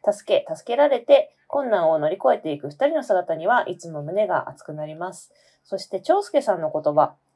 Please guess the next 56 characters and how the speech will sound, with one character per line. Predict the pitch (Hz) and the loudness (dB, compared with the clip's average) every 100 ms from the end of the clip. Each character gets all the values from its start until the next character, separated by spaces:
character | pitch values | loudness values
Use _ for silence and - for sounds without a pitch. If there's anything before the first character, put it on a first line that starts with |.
| _ - | _ -12
優 | |
し | 170 190 | 0 0
さ | 190 | 0
に | 185 | -6
気 | 180 185 | -6 -10
づ | 214 | -4
く | 190 | -4
の | 170 | -2
も、 | 180 240 - | 2 0 0
ま | 156 | -2
た | 165 | 2
優 | 165 | 2
し | 165 185 - | 0 -6 -4
さ | - 269 - _ | 0 0 0 _
に | 214 226 - | -12 -12 -12
象 | - 190 180 | -6 -4 -2
徴 | 185 185 | -2 -2
さ | 185 | 0
れ | 185 | -2
る | 226 | 0
よ | 262 247 | 0 2
う | |
に、 | 170 202 - - | 0 -4 -10 -16
お | |
互 | 156 165 165 165 | -6 -2 0 -2
い | |
に、 | 180 226 - _ _ _ _ | -4 -10 -12 _ _ _ _
え | 165 165 | -8 -2
ー、 | |
相 | - 240 | 2 2
手 | - 294 | 2 4
を | 262 | 4
思 | - 190 208 | 2 0 2
い | |
や | 220 | 2
る | 190 | 0
こ | 175 | -2
と | |
が | 160 143 | 0 0
で | 147 | -2
き | 220 | -4
る、 | 165 | -4
ま | 175 | -4
さ | 170 | -8
に | 147 | -10
最 | 143 175 240 | -6 -2 0
強 | 311 311 | 6 6
の | 311 | 4
兄 | 311 | 2
弟 | 302 254 214 | 2 6 4
だ | 190 | 4
と | 175 285 - | 6 4 4
思 | 165 175 170 | -4 -6 -8
い | 165 | -2
ま | 233 | -2
す。 | 285 - - _ | -2 -6 -16 _